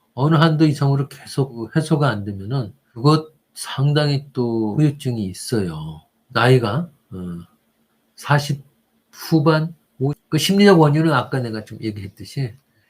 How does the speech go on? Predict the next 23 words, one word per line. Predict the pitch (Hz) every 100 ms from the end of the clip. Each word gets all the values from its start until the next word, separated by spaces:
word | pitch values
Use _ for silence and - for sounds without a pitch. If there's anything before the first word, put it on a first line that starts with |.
| _ _
스킨십 | - - 175 - 147
싫어하는 | - 139 123 117
건 | 139 147 -
첫 | - 170
일 | 160 143
년 | 127 113 104 101 _ _ _
엄마 | - 127 147 131
관계에서의 | 117 107 104 95 95 _ 110 107 113
어떠-, | 104 110 139
어떤, | 123 - 107 104 - _ _ _ _ 101
어, | 98 92 _ _ _ _ _ _ _ _ -
좋았다가 | 147 156 156 147 147 175
갑작스럽게 | - - 185 - 156 160 147
뭔가 | 123 120
이렇게 | 110 - -
끊겨진 | 226 214 - 175 156
부분, | 123 104 92 - _ _ _ _ 196
해리된 | 208 185 175
부분이 | 127 110 107 95
있-, | 87 _ _ _ _
있을 | 120 -
가능성도 | 135 117 107 - 101 117
높고, | 110 82 _ - 113